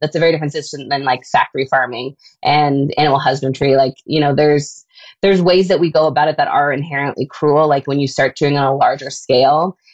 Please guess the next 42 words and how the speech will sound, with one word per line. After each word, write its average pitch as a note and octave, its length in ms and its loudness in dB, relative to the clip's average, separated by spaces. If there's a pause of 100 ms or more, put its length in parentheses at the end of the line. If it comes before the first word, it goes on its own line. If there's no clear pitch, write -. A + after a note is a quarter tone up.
And D3 160 -2
so D3 160 2
there's, D3 220 0
like, B2+ 240 0
you B2 80 -8
know, D#3 240 -10 (240)
shearing D#3 640 0
mass C#3+ 400 2
amount C#3 140 0
of C#3+ 40 -2
sheets C3 240 0
and C#3+ 80 2
they C#3 60 4
do C#3 160 2
them C3+ 120 2
poorly C3+ 280 2
and C3+ 80 2
they C3 40 0
get C3+ 120 0
infections C3+ 520 0
and C#3+ 80 2
all D3 120 4
this D3 100 -2
stuff. F#3 180 0
And E3 80 -2
so D3+ 160 -2
that's A#2+ 300 0
kind F3 140 0
of F3+ 80 -2
where F#3+ 100 2
I F#3 60 -2
think E3 320 -2 (480)
the F3+ 80 4
wool E3 180 4
conversation, D#3 720 0
people F3 180 2
are F3 60 4
like, E3+ 140 0
"Well, B3+ 140 0
it's, - 140 -16
you G#3 80 -2
know, D#3 260 -4